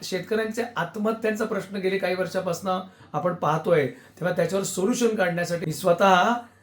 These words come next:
महाराष्ट्रभर गेले चार वर्षावर दौरे केले, खेडोपाडी गेलो, शेतमजुरांबरोबर राहिलो, त्यांच्या झोपडीत राहिलो, त्यांचं दुःख समजून घेतलं आणि एक मोठी टीम तयार केली आणि पन्नास पंचावन्न लाख रुपये खर्च करून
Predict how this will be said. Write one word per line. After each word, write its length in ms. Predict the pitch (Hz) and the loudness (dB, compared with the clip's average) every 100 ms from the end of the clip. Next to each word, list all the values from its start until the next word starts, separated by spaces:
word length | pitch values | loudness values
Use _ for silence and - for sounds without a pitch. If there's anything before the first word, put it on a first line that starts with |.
| _ | _
महाराष्ट्रभर 720 | 135 135 180 233 233 240 233 | -2 4 8 8 6 6 6
गेले 220 | 226 220 226 | 8 6 6
चार 280 | 214 202 | 4 4
वर्षावर 360 | 202 170 208 196 | 2 -2 -2 -2
दौरे 340 | 160 170 185 | 2 2 4
केले, 240 | 190 170 196 - - _ _ _ _ _ - | 2 0 -2 -4 -16 _ _ _ _ _ 2
खेडोपाडी 460 | 165 247 262 254 | 8 10 10 6
गेलो, 220 | 226 226 240 | 6 4 6
शेतमजुरांबरोबर 760 | 220 214 233 226 226 233 226 | 6 4 4 2 4 4 4
राहिलो, 260 | 185 196 226 | 4 4 4
त्यांच्या 220 | 214 220 | 2 0
झोपडीत 380 | 160 156 208 226 | 0 0 0 2
राहिलो, 200 | 196 214 | 2 2
त्यांचं 220 | 202 208 | 0 -2
दुःख 220 | 170 165 220 | -4 -2 -2
समजून 360 | 214 190 196 | -2 -4 -6
घेतलं 300 | 175 165 175 | -6 -4 0
आणि 140 | 185 196 | 0 0
एक 80 | |
मोठी 200 | 185 170 | -4 -4
टीम 320 | 214 196 254 269 | -4 0 0 4
तयार 160 | 226 196 | 2 2
केली 340 | 175 151 135 - - - | -2 -4 -4 -8 -14 -4
आणि 120 | 147 | -2
पन्नास 300 | 160 165 202 | 0 0 0
पंचावन्न 400 | 190 180 190 165 | -2 0 0 0
लाख 100 | 180 | 0
रुपये 220 | 180 170 165 | -2 -6 -6
खर्च 180 | 151 175 | -6 -4
करून 340 | 185 190 170 | 0 2 2